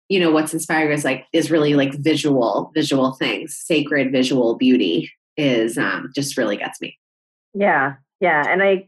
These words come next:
Speaker 2: I think that gets expressed in the way you set up the altars in the Moon Lodge.
Speaker 1: Oh, thanks.
Speaker 2: Yeah. Just the, that there's so much thought that goes into that, and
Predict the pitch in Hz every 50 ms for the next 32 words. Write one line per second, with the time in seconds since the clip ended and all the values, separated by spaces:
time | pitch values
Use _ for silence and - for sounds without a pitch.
0 | _ - - 190 190 185 214 202 202 196 - 190 175 - - 175 165 165 165 160
1 | - - - _ - 156 160 156 151 - - 165 147 151 151 151 143 147 147 147
2 | 143 - 160 151 143 143 - 139 135 135 135 135 - 151 147 143 135 - - 156
3 | 151 151 151 143 139 139 135 143 139 139 143 147 165 180 185 202 208 214 226 214
4 | - - - - 160 170 - - 156 - - - - - - - _ - 220 202
5 | 165 139 139 - - 208 196 190 196 - 202 185 180 180 - _ - 202 185 180
6 | 185 175 175 170 175 - - 208 196 202 208 185 190 - _ _ _ _ - 160
7 | 151 151 156 160 - - 170 170 170 185 170 165 170 170 165 160 160 - 170 151
8 | 151 151 151 151 147 143 143 147 143 143 139 139 139 135